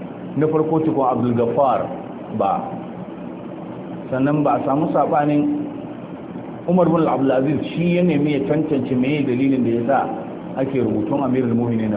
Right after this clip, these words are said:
ba. Ah, kuma ba su samu saɓani akan waɗannan mutum biyu aka tura ba. Ba su canza sunayen ba.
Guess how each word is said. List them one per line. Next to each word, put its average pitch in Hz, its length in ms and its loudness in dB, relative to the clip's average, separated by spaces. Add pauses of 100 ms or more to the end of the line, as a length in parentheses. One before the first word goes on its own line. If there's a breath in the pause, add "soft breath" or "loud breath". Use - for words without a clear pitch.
ba. - 160 -2 (1800)
Ah, 110 380 0
kuma 170 200 2
ba 160 140 2
su 135 160 -2
samu 147 240 2
saɓani 151 420 2
akan 139 300 2
waɗannan 151 360 2
mutum 135 240 0
biyu 131 240 2
aka 131 240 -2
tura 117 260 2
ba. - 180 -2 (420)
Ba 123 80 -4
su 123 140 -6
canza 170 260 4
sunayen 127 480 2
ba. 85 160 -2